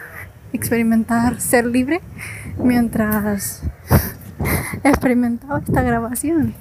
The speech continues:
Así que tómense esto como el audio de una amiga.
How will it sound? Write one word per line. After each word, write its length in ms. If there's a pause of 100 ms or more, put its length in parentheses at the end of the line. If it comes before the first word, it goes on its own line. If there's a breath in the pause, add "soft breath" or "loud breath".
(140)
Así 260
que 140
tómense 500
esto 400 (540 soft breath)
como 800
el 160
audio 300
de 60
una 180
amiga. 800